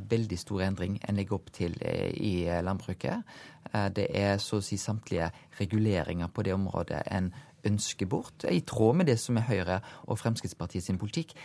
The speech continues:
Det jeg er opptatt av, er at de som er innenfor denne næringen her, de skal ha forutsigbarhet. Dette er unge mennesker som har, eh, satset, investert, eh, millioner,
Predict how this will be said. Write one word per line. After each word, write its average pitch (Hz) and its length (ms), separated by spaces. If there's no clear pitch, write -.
Det 135 160
jeg 110 160
er 98 80
opptatt - 320
av, - 80
er 120 60
at 113 80
de 123 100
som - 180
er 113 120
innenfor - 180
denne 107 160
næringen 98 320
her, 104 240
de 131 160
skal - 240
ha 113 140
forutsigbarhet. - 1080
Dette 147 180
er - 100
unge 139 220
mennesker 117 560
som 123 220
har, 117 280
eh, 113 140
satset, 113 480
investert, 113 560
eh, 104 160
millioner, 117 640